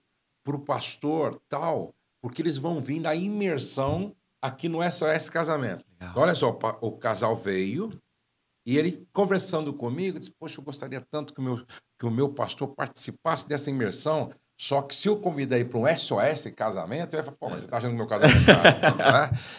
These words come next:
Speaker 1: Mas eu falei, "Faz o seguinte, convida ele pra conhecer." Fala, "Pô, pastor, eu conheço."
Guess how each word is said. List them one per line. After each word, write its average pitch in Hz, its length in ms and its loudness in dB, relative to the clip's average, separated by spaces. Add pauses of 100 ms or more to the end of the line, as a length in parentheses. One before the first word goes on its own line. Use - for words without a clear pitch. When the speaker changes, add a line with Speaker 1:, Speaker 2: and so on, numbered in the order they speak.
(120)
Speaker 1:
Mas 143 520 2 (640)
eu 160 80 -6
falei, 180 220 2
"Faz 202 160 4
o - 20 -4
seguinte, 185 460 -2
convida 165 380 -2
ele 196 100 2
pra 190 120 -4
conhecer." 185 580 -2 (640)
Fala, 131 180 2
"Pô, - 180 -4
pastor, 151 400 -4
eu 139 80 -4
conheço." 147 420 -4